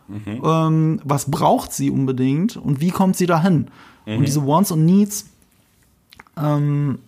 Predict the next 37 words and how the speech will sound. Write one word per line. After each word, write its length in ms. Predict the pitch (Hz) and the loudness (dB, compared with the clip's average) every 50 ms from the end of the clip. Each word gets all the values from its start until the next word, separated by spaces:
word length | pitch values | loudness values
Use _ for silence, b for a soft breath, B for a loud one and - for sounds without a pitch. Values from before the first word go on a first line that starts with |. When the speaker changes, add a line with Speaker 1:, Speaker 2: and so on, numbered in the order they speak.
| _ _ _ _ _ _ _ _ _ _ _ _ _ _ _ - - - - | _ _ _ _ _ _ _ _ _ _ _ _ _ _ _ -20 -20 -8 -4
Speaker 2:
dass 180 | 175 160 - | -4 -2 0
das 140 | - 170 151 | 0 0 2
halt 160 | 175 151 - | 2 0 0
bei 60 | - 143 | 0 -2
jeder 400 | 139 139 143 165 214 - 330 277 | -2 -2 -2 0 0 2 2 2
Nebenfigur 600 | - - - 131 151 123 - - 120 123 123 123 | 2 2 0 0 -2 -4 -4 -6 -6 -6 -6 -4
zu 160 | - 135 127 | -4 -4 -2
sehen, 260 | 120 120 123 123 120 | -2 0 0 0 0
selbst 200 | 135 160 165 - | 0 -2 -2 0
bei 60 | 180 | -2
der 220 | - - - - - | -2 -2 -4 -4 -4
allerkleinsten. 960 | 170 220 269 302 254 226 - - - - 170 185 220 - - - 120 117 139 - | -2 -2 -2 -2 -2 -4 -4 -4 -4 -2 0 0 -2 -2 -4 -6 -8 -8 -8 -6
Speaker 1:
Ja, 180 | - 135 143 156 | -2 0 2 2
ja, 180 | 165 165 160 143 131 | 4 4 4 4 2
ja. 200 | 135 143 139 - - _ _ _ _ - | 2 0 -4 -8 -18 _ _ _ _ -6
Speaker 2:
Das 200 | 151 170 - - | -4 -4 -2 -2
ist 240 | 320 311 - - 254 | -4 -4 -4 0 0
halt, 380 | 240 233 226 220 220 214 214 | 2 2 4 2 0 0 -2
äh, 100 | - 175 | -2 -2
relativ 400 | 185 180 170 214 240 226 208 - | -2 0 0 -2 -2 -2 -2 -2
ungewöhnlich. 680 | - 208 233 233 165 139 135 131 123 123 123 123 - | 0 0 0 0 0 0 0 0 0 -2 -2 -4 -6
Speaker 1:
Das 120 | - 113 117 | -6 -6 -6
ist 40 | 120 | -4
Speaker 2:
Das, 40 | 127 | -2
Speaker 1:
clever. 140 | - 196 - | 0 0 2
Speaker 2:
das 80 | - | 2
ist 40 | - | 2
eine 80 | 196 175 | 2 2
sehr 160 | 160 185 202 | 2 2 2
gute 180 | 196 202 185 | 2 0 0
Beobachtung. 400 | 185 170 165 170 180 156 - 147 139 | 0 -2 -2 -2 -4 -2 -2 -4 -2
Darüber 100 | 139 175 | 0 0
habe 80 | 196 | 0
ich 80 | 196 190 | 0 0
gar 100 | - 175 | -2 -2
nicht 100 | 170 151 | 0 0
nachgedacht. 380 | 156 170 202 - 180 - 127 | 0 0 0 -2 -2 -4 -4